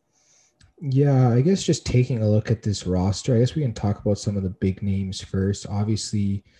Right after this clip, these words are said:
we know, uh, Chris Driedger, goalie from the Florida Panthers. Uh, they signed him to an extension. I believe it was around three point five for, uh, a few seasons. So it's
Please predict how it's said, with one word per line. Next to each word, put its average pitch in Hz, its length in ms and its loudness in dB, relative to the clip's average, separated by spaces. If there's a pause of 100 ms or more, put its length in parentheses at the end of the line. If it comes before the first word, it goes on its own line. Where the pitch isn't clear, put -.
(240)
we 104 100 -2
know, 101 320 0
uh, 101 160 -2
Chris - 360 -2
Driedger, 104 480 0
goalie 101 360 -2
from 98 160 -10
the 92 80 -8
Florida 101 360 -4
Panthers. 123 840 0
Uh, 98 320 -6 (420)
they 110 60 -4
signed 107 400 -2
him 104 120 -6
to 107 120 -6
an 101 80 -4
extension. 113 580 -4
I 113 80 -2
believe 104 280 -2
it - 20 -2
was 101 140 -4
around 95 260 -8
three 101 220 -8
point 101 320 -10
five 110 420 -6
for, 98 420 -8 (380)
uh, 98 360 -8 (180)
a - 20 -20
few 113 240 -6
seasons. 135 540 -4
So 127 60 -6
it's - 180 -14